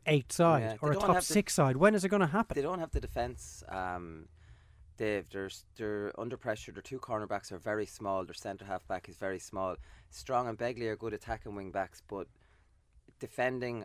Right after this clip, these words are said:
Speaker 2: I'm not so sure. Laois ca-, Laois will struggle to keep scores down. That's their problem.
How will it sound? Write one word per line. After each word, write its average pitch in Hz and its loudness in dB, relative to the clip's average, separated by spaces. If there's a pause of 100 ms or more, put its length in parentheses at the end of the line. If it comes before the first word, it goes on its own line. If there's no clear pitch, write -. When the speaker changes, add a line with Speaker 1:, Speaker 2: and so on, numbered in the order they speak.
Speaker 2:
I'm 110 -8
not 110 -2
so - -14
sure. 107 -2
Laois 139 -4
ca-, 135 0 (160)
Laois 139 -6 (300)
will 117 -8
struggle 120 -4
to 107 -12
keep - -14
scores 95 -8
down. 78 -6 (360)
That's - -4
their 110 -4
problem. 90 0